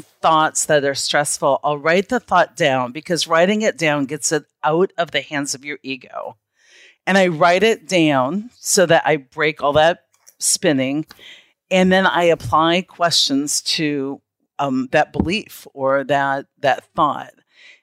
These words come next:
You know, what do I know for sure? And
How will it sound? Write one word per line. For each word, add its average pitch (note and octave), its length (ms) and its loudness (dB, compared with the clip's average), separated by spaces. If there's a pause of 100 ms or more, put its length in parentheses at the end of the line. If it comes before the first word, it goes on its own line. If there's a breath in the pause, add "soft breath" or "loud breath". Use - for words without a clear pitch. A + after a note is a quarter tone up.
(160)
You D3 160 0
know, C#3 140 2
what D#3+ 160 2
do E3+ 100 0
I F3 120 0
know D#3+ 100 2
for E3+ 160 -12
sure? - 540 -2 (280)
And C3 480 -2